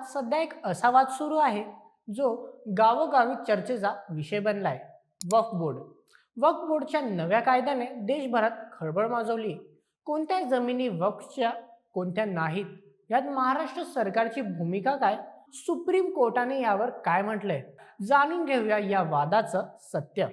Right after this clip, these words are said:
अगदी सोप्या मराठीत. नमस्कार प्रेक्षकांनो, मी नील सोनार आणि आपण पाहत आहात बोल एमएच. आज आपण बोलणार आहोत वक्फ बोर्ड वादाबद्दल, जो सध्या भारतात खूप चर्चेत आहे. हा वाद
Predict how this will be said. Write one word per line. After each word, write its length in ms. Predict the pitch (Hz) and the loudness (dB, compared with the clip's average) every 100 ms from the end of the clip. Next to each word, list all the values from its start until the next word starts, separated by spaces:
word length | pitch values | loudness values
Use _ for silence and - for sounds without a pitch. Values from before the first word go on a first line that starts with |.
| - _ _ | -8 _ _
अगदी 340 | 269 247 262 349 | -4 -2 -2 -4
सोप्या 480 | - 208 151 208 208 | -4 -6 -4 0 2
मराठीत. 340 | 196 170 151 - - _ - | 2 0 -2 -10 -18 _ -2
नमस्कार 400 | 240 262 330 330 | 0 2 2 4
प्रेक्षकांनो, 600 | 285 - 233 202 180 185 190 - | 4 2 2 4 2 -2 -8 -10
मी 160 | 214 277 | -4 -2
नील 200 | 302 311 | 0 0
सोनार 340 | 294 247 196 196 - 202 | -2 -2 0 -2 -8 -8
आणि 160 | 220 | -4
आपण 300 | 240 240 277 | -2 -2 -2
पाहत 200 | 254 220 185 | 2 2 2
आहात 180 | 165 190 - 156 | -2 -4 -8 -6
बोल 240 | 175 196 | -2 0
एमएच. 360 | 160 131 - - _ - | 0 -4 -10 -18 _ 0
आज 240 | 226 294 | 2 4
आपण 300 | 302 277 285 | 2 0 -2
बोलणार 360 | 190 180 190 220 | 0 0 2 4
आहोत 280 | 208 160 170 - - _ - | 4 2 -2 -6 -20 _ 2
वक्फ 220 | 269 311 | 2 2
बोर्ड 260 | 208 208 220 - - - - | 0 0 0 -2 -14 -20 -8
वादाबद्दल, 600 | 139 139 180 165 143 135 127 - _ _ - 196 | -6 0 2 2 -2 -6 -12 -20 _ _ -10 -4
जो 140 | 311 | -4
सध्या 360 | 294 277 202 240 | -2 -2 2 2
भारतात 560 | 185 180 170 175 196 196 - | 2 2 2 2 0 0 -6
खूप 380 | 294 - - | -8 -8 -8
चर्चेत 340 | 175 147 - 214 | -4 -4 -2 0
आहे. 220 | 202 147 - - - _ _ _ | 2 0 -4 -14 -20 _ _ _
हा 140 | 240 294 | 2 4
वाद 200 | 262 | 4